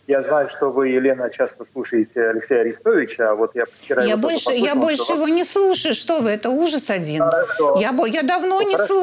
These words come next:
Speaker 2: слушаю, я берегу своё психическое
Speaker 1: Хорошо.
Speaker 2: здоровье.
Speaker 1: Понятно. Вы просто, вы просто писали, что вы под него засыпаете.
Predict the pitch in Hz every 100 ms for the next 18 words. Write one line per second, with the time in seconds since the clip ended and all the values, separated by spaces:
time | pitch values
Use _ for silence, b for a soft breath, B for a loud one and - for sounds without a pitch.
0 | 359 359 311 254 311 320 240 254 311 277
1 | 339 - 294 302 302 233 - - 254 285
2 | 262 - 277 233 285 294 175 147 135 -
3 | 139 139 123 - - 143 165 156 156 147
4 | 135 143 147 - 143 139 170 147 - 127
5 | 123 123 135 120 120 - 120 104